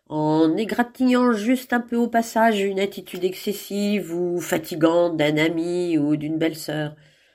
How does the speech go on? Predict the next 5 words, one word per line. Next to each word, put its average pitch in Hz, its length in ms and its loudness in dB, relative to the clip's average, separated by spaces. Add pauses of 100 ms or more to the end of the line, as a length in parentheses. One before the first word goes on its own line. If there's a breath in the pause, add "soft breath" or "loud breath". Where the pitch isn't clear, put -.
(160 soft breath)
Bienveillant, 170 800 2 (520)
léger, 196 600 0 (140)
pour 170 140 0
le 247 120 4
plaisir, 254 460 4